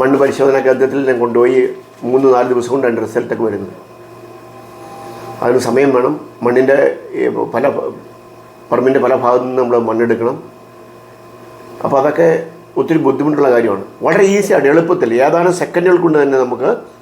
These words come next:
മണ്ണിൻ്റെ പി എച്ച് അറിയാൻ തക്കണം കഴിയുന്ന ഒരു ഉപകരണമാണ്. കണ്ടോ, ഇത് വലിയ വിലയൊന്നുമില്ല, വളരെ കുറഞ്ഞ വിലയേ ഉള്ളൂ. ഇതിന് വില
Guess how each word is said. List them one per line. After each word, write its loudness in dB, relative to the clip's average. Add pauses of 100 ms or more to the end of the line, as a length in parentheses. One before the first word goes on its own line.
(220)
മണ്ണിൻ്റെ 2
പി 2
എച്ച് 0
അറിയാൻ 2
തക്കണം -2
കഴിയുന്ന 0
ഒരു 6
ഉപകരണമാണ്. 0 (320)
കണ്ടോ, -8 (2000)
ഇത് 6
വലിയ 4
വിലയൊന്നുമില്ല, 2 (1500)
വളരെ 2
കുറഞ്ഞ 2
വിലയേ 4
ഉള്ളൂ. -4 (920)
ഇതിന് 2
വില 4